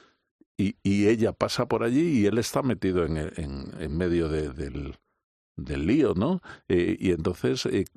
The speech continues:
¿y cómo van a llegar a estar do-, estos dos juntos? Bueno, pues vamos trabajando de manera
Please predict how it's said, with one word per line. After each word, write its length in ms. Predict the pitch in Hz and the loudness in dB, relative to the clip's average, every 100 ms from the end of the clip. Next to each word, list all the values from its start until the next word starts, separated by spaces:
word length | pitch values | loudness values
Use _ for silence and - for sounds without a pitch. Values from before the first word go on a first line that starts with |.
| - | -4
¿y 120 | 98 | 0
cómo 340 | - 165 180 | 2 2 2
van 160 | 165 151 | 2 0
a 80 | 139 | 0
llegar 260 | 143 139 | 2 0
a 40 | 123 | -2
estar 320 | - 135 131 | -2 -2 0
do-, 180 | 123 120 | 0 0
estos 400 | 113 - 127 117 | -4 -2 -4 -2
dos 160 | 120 | -4
juntos? 420 | - 160 143 82 | -2 -4 -2 -2
Bueno, 260 | 98 156 156 | 0 0 -2
pues 140 | - | 0
vamos 280 | 85 104 117 | 0 -2 -4
trabajando 640 | - 131 123 - 139 135 127 | -2 -2 -2 -2 -2 0 0
de 80 | |
manera 420 | 87 90 104 117 | 0 0 0 -2